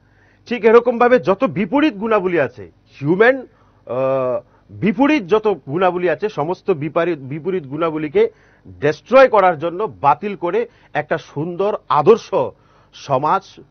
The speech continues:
এবং রাষ্ট্র প্রতিষ্ঠার জন্য যত গুণাবলী আছে, গুণাবলী তাকে ওই moral সায়েন্সে মাদ্রাসা এডুকেশনের মাধ্যমে শিক্ষা দেওয়া হয়। আপনি যদি, আহ, উম, আপনি, উম, ব্যাক-, এই, উম,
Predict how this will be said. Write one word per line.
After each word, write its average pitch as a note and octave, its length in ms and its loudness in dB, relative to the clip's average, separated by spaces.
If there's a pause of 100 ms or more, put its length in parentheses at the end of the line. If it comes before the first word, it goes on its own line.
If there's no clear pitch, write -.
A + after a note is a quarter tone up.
(100)
এবং C3+ 240 -4
রাষ্ট্র C#3+ 380 -2
প্রতিষ্ঠার D3+ 560 -10
জন্য D3+ 340 -4
যত B2 160 -6
গুণাবলী D#3+ 540 -4
আছে, D#3 240 -8
গুণাবলী D3 540 -8 (300)
তাকে C3 220 -4
ওই D#3+ 160 -2
moral C#3 300 0
সায়েন্সে D#3+ 380 -8
মাদ্রাসা C#3 420 -10
এডুকেশনের C3 460 -12
মাধ্যমে A#2+ 340 -12
শিক্ষা C3 340 -16
দেওয়া G2 220 -12
হয়। E2 160 -16 (800)
আপনি C#3 240 2
যদি, G#3+ 400 -2
আহ, C#3 960 -4
উম, D#3 200 -8
আপনি, D3 240 0 (160)
উম, C#3 380 -8
ব্যাক-, C#3 400 0
এই, D#3+ 180 0
উম, C3+ 240 -12